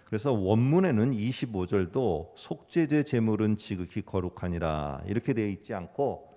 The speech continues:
맨 끝에 똑같이 이십구 절처럼 "그것은 지극히 거룩하니라." 이렇게 되어 있습니다. 그래서 이거를 이십오 절에도 끝에 "그것이, 그것은 지극히 거룩하니라."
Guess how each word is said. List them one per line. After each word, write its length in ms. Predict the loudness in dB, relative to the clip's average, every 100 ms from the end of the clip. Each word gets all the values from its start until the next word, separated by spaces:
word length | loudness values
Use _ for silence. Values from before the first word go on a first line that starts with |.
| -20 _
맨 520 | -6 -2 2 2 -2 -2
끝에 540 | -4 0 0 0 -2
똑같이 580 | -6 -2 -2 -2 -4 -4
이십구 440 | -4 -6 -6 -4
절처럼 520 | -2 -2 -2 -2 -2 -6 -18 _ -12
"그것은 580 | -6 -6 -4 -6 -6 -10 _ _ -20
지극히 640 | -14 -10 -10 -10 -10 -10 -12 _
거룩하니라." 920 | -10 -10 -10 -14 -14 -10 -10 -10 -14 -20 -20 _ _ -6
이렇게 240 | -4 -2
되어 100 | -2
있습니다. 500 | -4 -8 -12 -12 -14 -16 _ _ _ _
그래서 180 | -8 -4
이거를 600 | -2 0 0 0 0 -4 -12 -20 _ -4
이십오 720 | -2 -2 -4 -4 0 0 2
절에도 520 | 2 2 2 -2 0
끝에 520 | -4 -2 -2 -2 -4 -10
"그것이, 720 | -10 0 2 2 -2 -4 -4
그것은 580 | -4 0 0 0 -4 -4
지극히 720 | -6 -6 -6 -8 -6 -4 -4 -8 _
거룩하니라." 880 | -2 -2 -2 -4 -6 -2 -2 -4 -8